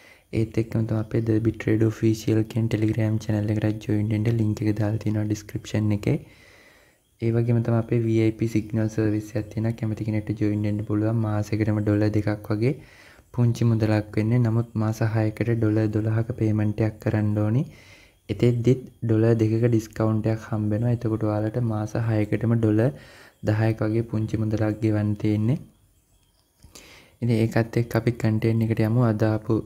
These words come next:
අ, නිවුස් එකක් තමයි රුසියාවෙන්, අ, ස්ටේබල් කොයින් වලට රෙගියුලේෂන් එකක් ඇවිල්ලා තියෙනවා. ඉතින් ඒක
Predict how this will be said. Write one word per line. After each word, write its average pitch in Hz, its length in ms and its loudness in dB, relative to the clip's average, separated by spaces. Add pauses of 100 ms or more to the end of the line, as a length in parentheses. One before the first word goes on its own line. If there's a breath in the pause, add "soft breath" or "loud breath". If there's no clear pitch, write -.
(100)
අ, 104 100 -2 (120)
නිවුස් 107 380 -4
එකක් 110 280 -4
තමයි 107 280 -2 (480 loud breath)
රුසියාවෙන්, 113 720 0 (300)
අ, 104 100 -2 (840)
ස්ටේබල් 110 500 -2
කොයින් 107 420 -2
වලට 107 300 -4
රෙගියුලේෂන් 107 880 -2
එකක් 107 280 -6
ඇවිල්ලා 104 300 0
තියෙනවා. 107 340 -4
ඉතින් 110 260 -2
ඒක 104 200 -4